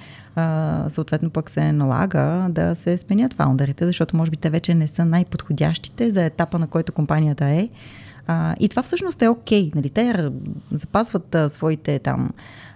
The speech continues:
а, възможности да си изказват мнението, имат си, а, част от компанията и така нататък, но дали те са най-добрите, за да управляват? C E O-то все пак е главния, главнокомандващия, нали така? И е важно C E O-то като поведение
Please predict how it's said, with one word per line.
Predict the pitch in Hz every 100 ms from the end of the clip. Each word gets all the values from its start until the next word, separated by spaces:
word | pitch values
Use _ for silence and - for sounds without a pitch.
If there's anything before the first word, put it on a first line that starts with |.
| -
а, | 151 147 147 - - - - - - - - - - 80 78
възможности | 160 170 175 185 -
да | 165
си | 156
изказват | 147 151 156
мнението, | 175 196 185 175 165 160
имат | 170 170
си, | - 156 151 147 147 - -
а, | 156 151 160
част | - 165
от | -
компанията | 151 151 160 151
и |
така | 147 156
нататък, | 156 190 208
но | 180 170 156 151 - - -
дали | 139 135 135 156
те | - 160
са | 160 139
най-добрите, | 147 147 147 156 151
за | 143
да | 139
управляват? | 127 131 120 180 165
C | - 170
E |
O-то | -
все | 202
пак | - 196 -
е | 208 208 -
главния, | 190 190 208 202 208 - -
главнокомандващия, | 202 202 196 208 269 269 170 170 143
нали | 139
така? | 170 - 165 - - - - -
И | 202
е | 175
важно | 147 160 262 247 220 254 269 240
C | - 226 220
E |
O-то | 226 233
като | 226 190
поведение | 190 175 165 190 220 190 214